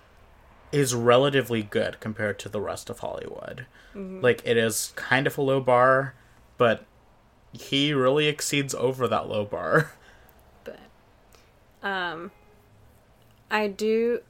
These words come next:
Speaker 2: I have heard that, like, he's still, like, a shitty, shitty dude.
Speaker 1: Yeah.
Speaker 2: Um, and I don't know how much you've heard about it, but one of the things,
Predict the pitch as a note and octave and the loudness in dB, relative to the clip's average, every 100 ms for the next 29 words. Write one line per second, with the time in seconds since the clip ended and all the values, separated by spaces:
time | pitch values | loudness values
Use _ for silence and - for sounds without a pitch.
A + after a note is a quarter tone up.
0 | - G3+ G#3 G#3 G3+ A3 A3+ F#3+ F3+ F3 | -6 -4 -2 -2 -4 -4 -8 -2 -2 0
1 | F3 F3 E3+ F3+ - - _ _ _ G3 | -2 -4 -6 -14 -20 -20 _ _ _ -16
2 | F3+ F3 E3 E3 D3 B2+ B2+ - - - | -8 -6 -6 -6 -6 -6 -10 -14 -20 -20
3 | - _ - - F#3+ E3+ - - D3 C#3 | -20 _ -20 -12 -10 -8 -8 -6 -4 -6
4 | F2+ F2+ F3 F#3 - G3 C#3 - - _ | -10 -10 -10 -10 -14 -14 -16 -18 -20 _
5 | _ _ _ _ - - E3+ A2+ - G#2 | _ _ _ _ -14 -10 -10 -10 -14 -14
6 | A#2+ - - - - - - C#3+ A2 E3+ | -16 -18 -20 -20 -20 -20 -6 0 0 0
7 | E3 G#3+ - F#3+ F#3 F#3 F3+ E3 F3 F#3 | -8 -14 -10 -6 -4 -4 -4 -6 -6 -8
8 | E3 - - - - - F#3 F3+ E3+ F3+ | -8 -12 -16 -18 -16 -12 -6 -6 -6 -4
9 | F3+ F3 E3+ E3 E3 F3 F3+ F3+ F#3 F#3 | -4 -2 -4 -2 -4 -4 -4 -4 -4 -6
10 | F#3 F3 E3+ E3 - | -6 -6 -8 -10 -14